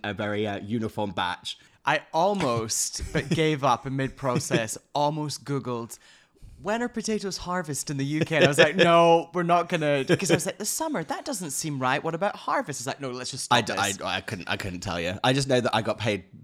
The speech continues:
Speaker 1: barely anything, and that I used to go to bed, and when I closed my eyes, I could see a conveyor belt of, like, potatoes going past my eyes because, like, that was all I looked at for, like, hours in the day.
Speaker 2: Wow.
Speaker 1: It was definitely child labor.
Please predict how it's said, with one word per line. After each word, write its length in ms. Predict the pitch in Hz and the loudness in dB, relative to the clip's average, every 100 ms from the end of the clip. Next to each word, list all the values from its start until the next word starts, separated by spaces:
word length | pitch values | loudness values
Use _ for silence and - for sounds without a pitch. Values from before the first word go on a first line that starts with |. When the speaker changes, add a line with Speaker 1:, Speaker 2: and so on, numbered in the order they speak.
| _ | _
Speaker 1:
barely 340 | 117 110 110 101 | 0 2 2 0
anything, 460 | 101 98 101 92 - | -2 -2 -4 -4 -2
and 180 | 104 | -2
that 100 | 104 - | 0 -2
I 80 | |
used 240 | 98 104 - | -2 -4 -6
to 40 | |
go 140 | 98 104 | -4 -4
to 120 | 92 | -2
bed, 320 | 104 98 92 - | -2 -2 -2 -4
and 240 | 95 95 | -4 -4
when 100 | 104 | -4
I 80 | 101 | -4
closed 320 | - 104 104 | -2 -2 -2
my 120 | 104 95 | -4 -2
eyes, 320 | 104 95 95 | -2 -2 -6
I 60 | - | -10
could 160 | 107 - | -10 -6
see 320 | 110 98 95 | -4 -2 -4
a 60 | |
conveyor 400 | - 107 101 101 | -6 -4 -2 -2
belt 240 | 98 98 98 | -2 -2 -4
of, 100 | 95 | -6
like, 140 | - | -8
potatoes 480 | 113 107 101 113 104 | -6 -6 -4 -4 -4
going 160 | 101 101 | -4 -2
past 280 | 110 107 | -4 -4
my 160 | 104 98 | -4 -2
eyes 280 | 101 113 110 | -2 -2 -4
because, 260 | 98 101 | -4 -4
like, 140 | 107 95 | -4 -4
that 100 | 104 | -4
was 100 | 113 | -2
all 220 | 120 113 | 0 2
I 80 | 104 | 2
looked 260 | 110 - | 0 -2
at 160 | 101 92 | -2 -2
for, 60 | 98 | -2
like, 160 | 92 | 0
hours 380 | 101 98 98 95 | 4 4 4 -2
in 80 | 101 | -6
the 80 | 95 | -2
day. 320 | 101 98 101 - 117 | 0 0 0 -4 -12
Speaker 2:
Wow. 560 | 110 104 110 110 110 | -6 -2 0 0 2
Speaker 1:
It 60 | 208 | 2
was 180 | 143 104 | 2 2
definitely 420 | 208 294 202 151 | 2 2 -2 0
child 300 | 143 127 120 | 4 4 4
labor. 400 | 117 90 85 | 0 0 -6